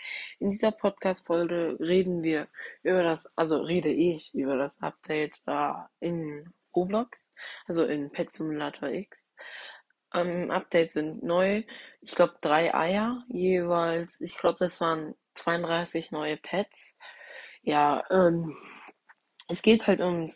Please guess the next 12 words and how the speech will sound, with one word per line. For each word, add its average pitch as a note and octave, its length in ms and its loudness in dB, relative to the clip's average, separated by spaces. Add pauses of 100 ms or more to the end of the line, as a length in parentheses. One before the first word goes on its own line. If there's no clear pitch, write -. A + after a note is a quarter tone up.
(100)
das F3+ 180 6
ist D#3+ 160 -4
halt E3 240 4
das D3 240 0
Alien-Thema. G3+ 1000 2 (500)
Es - 80 -16
gibt G#3 180 -8
drei F3 200 10
neue E3 340 6
Areas, G3 440 6
also D#3+ 160 4
um C#3+ 340 0